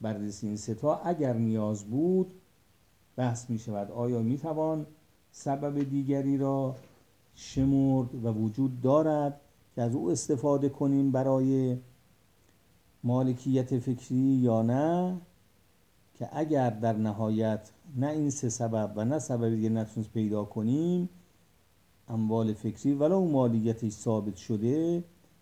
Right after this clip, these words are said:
تو مرحله دوم متوقف می‌شود به اعتبار اینکه اون مالک ندارد، ملکیتی برای او فرض نمی‌شود تا بعد از او حقوقی برای مالک در نظر بگیریم،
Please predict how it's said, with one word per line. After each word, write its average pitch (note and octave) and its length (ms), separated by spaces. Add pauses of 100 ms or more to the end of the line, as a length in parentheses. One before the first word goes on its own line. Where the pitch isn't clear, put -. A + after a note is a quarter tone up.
(160)
تو A2+ 60
مرحله G#2+ 380
دوم G#2+ 340
متوقف A#2+ 600
می‌شود G2 520 (520)
به G2+ 80
اعتبار A2 440
اینکه D3+ 640 (300)
اون C#3+ 120
مالک B2+ 600
ندارد، G2+ 720 (720)
ملکیتی A2+ 960
برای C#3 360
او B2+ 220
فرض A#2+ 560
نمی‌شود A2 840 (600)
تا A2+ 260
بعد A#2 400
از A#2 180
او E3 200
حقوقی D3 840
برای A#2+ 460
مالک G#2+ 420 (680)
در A2 140
نظر G#2 440
بگیریم، F#2+ 800